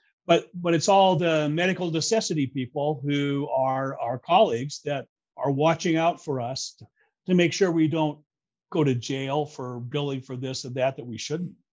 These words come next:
bill for. Um, but, uh, but I think as, again, to f-, come full circle back to where we started here, the legislative kinds of changes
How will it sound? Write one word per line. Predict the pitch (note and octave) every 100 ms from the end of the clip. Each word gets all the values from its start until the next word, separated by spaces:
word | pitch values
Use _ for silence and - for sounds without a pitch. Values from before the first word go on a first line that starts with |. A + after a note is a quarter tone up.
| _
bill | B2 -
for. | - - D3+ - - - _ _
Um, | D3+ D3 C#3 - _ _ _
but, | G3 G3
uh, | F#3+ F3+ F3 -
but | F#3+
I | G3
think | G3 B3
as, | - G3+ G#3 - - -
again, | E3+ D3 G#3+ F3+ B2+
to | -
f-, | D3 - E3+
come | - E3+
full | D3+ F3 D#3
circle | - G3 - D3
back | C3 E3+ E3 -
to |
where | D3 C#3
we |
started | C3 - G3 F#3+ B2
here, | A#2+ A#2+ C3 _ _ _ _ _ _ _ _ _ _ _ _ _ _ -
the | D3
legislative | D#3+ G#3 F#3 G3+ G3+ F3+ -
kinds | F3 E3 C#3+
of | C3
changes | - G3 E3+ D3 A#2+ -